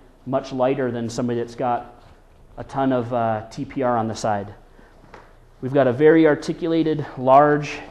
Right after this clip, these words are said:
knee pocket, which is great for wearing either oversized knee pads or knee braces. Also keeps all the rest-, or the, uh, stress off the seams in the knee. Makes the pant very durable. Big stretch panel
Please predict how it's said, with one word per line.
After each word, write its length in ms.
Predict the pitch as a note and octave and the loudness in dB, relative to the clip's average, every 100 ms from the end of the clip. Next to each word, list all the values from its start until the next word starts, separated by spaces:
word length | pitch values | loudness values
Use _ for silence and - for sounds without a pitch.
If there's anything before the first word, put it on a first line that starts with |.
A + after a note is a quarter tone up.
| C#3 - - | -16 -14 -6
knee 200 | D#3 E3 | -4 -2
pocket, 420 | F3 F3+ G#3+ - | -2 -2 -6 -8
which 180 | C#3 B2+ | -10 -8
is 140 | C3 A#2 | -8 -8
great 340 | B2+ C3+ D3 | -4 -4 -6
for 380 | - C3 A#2+ - C#3 | -8 -8 -8 -10 -8
wearing 280 | C3+ C3 C3 | -6 -4 -4
either 200 | B2 B2+ | -4 -6
oversized 540 | C3 C3 D3 C3+ B2 | -6 -6 -6 -6 -4
knee 200 | C3+ C3 | -4 -6
pads 460 | B2 C#3 C3+ D3+ D3+ | -6 -2 0 0 -2
or 200 | B2+ B2 | -6 -4
knee 160 | B2 | -4
braces. 580 | B2+ B2+ C#3 G3 A3 - - - - - - - | -4 -4 -2 -4 -6 -10 -20 -20 -20 -20 -20 -2
Also 260 | C3 C#3 C3+ | 0 0 -2
keeps 400 | B2+ - E3 - | -6 -12 -12 -8
all 340 | - C#3 D3+ | 0 2 2
the 120 | D3 C3 | 0 -4
rest-, 320 | C3 - - | -6 -10 -6
or 200 | B2+ B2 | -4 -4
the, 260 | B2 A#2+ | -4 -4
uh, 220 | A2+ G#2+ G#2+ G#2+ - _ - _ - _ _ - _ - _ _ _ _ - - - | -4 -4 -6 -14 -20 _ -20 _ -20 _ _ -20 _ -20 _ _ _ _ -20 -20 -14
stress 360 | - E3+ E3 | -4 -2 0
off 180 | D#3+ D3 | 0 -2
the 60 | C3+ | -6
seams 540 | - D#3+ D3 B2+ - - - | -4 -2 0 -2 -8 -18 -8
in 120 | C#3 | -2
the 80 | C3 | 0
knee. 360 | B2+ A#2+ G#2 - - | 0 -2 -6 -14 -12
Makes 200 | B2+ B2+ | -10 -10
the 80 | A#2 | -10
pant 240 | C#3+ C3 | -10 -8
very 240 | B2+ B2+ B2 | -4 -4 -2
durable. 440 | B2 A#2+ A2+ G2+ - - - - - A#2+ | -2 -2 -2 -6 -10 -20 -20 -20 -16 -4
Big 400 | D#3 E3 D#3+ D3+ | 0 2 2 0
stretch 340 | - D#3 D3+ - | -2 -4 -4 -6
panel 480 | D#3+ E3 F3 - | -4 -4 -4 -8